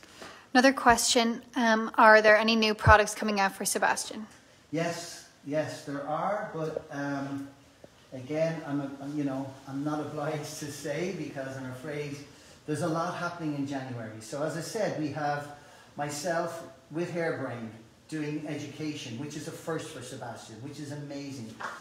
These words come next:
Speaker 2: Something that you can go on, you can buy, uh, you know, the haircut itself, buy all the haircuts, sit at home. Then you can go and say, "Right, okay, I love that experience. Now I wanna take the actual,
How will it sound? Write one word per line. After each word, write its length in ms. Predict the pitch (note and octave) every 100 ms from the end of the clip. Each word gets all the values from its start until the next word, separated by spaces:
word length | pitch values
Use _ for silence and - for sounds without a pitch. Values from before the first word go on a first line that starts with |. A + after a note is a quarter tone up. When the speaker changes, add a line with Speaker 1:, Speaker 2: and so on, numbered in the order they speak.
| -
Speaker 2:
Something 440 | - F#3 F3 F3 D#3+
that 220 | D3 -
you 100 | D3+
can 220 | - D3
go 200 | D#3 D3+
on, 440 | D3 C#3+ C#3+ C#3 C3
you 60 | C3
can 140 | C3+
buy, 520 | C#3+ C3+ C3+ C3+ C3 C3 - - - - - -
uh, 40 | C#3
you 140 | D3
know, 140 | C3 G#2+ C3
the 60 |
haircut 420 | B2+ D#3 D#3+ D3+ C3+
itself, 640 | - E3+ D3 D3 C#3+ -
buy 320 | C3 C3 C3 C3 - - -
all 220 | D#3 F3
the 80 | D3
haircuts, 720 | B2 A2+ G#2 B2 A2 - - - - -
sit 220 | - F3+ E3+
at 120 | B2+
home. 320 | B2 A#2+ A#2
Then 300 | D3 F#3 G3
you 60 | F3
can 180 | D#3+ C#3
go 140 | B2+
and 160 | B2+ B2+
say, 180 | C3+ C3
"Right, 220 | C#3 C3+
okay, 300 | C3 B2 C#3+
I 180 | B2+ C3
love 220 | D#3 D#3+
that 160 | D#3 C#3
experience. 680 | C#3 - G#3+ G#3+ G#3+ G#3 - - - C#3+
Now 260 | D3+ D3+
I 80 | D3
wanna 200 | D3 C#3+
take 360 | - D#3 D3 -
the 80 | D3 -
actual, 680 | C#3+ C#3+ - C#3+ C#3 C3+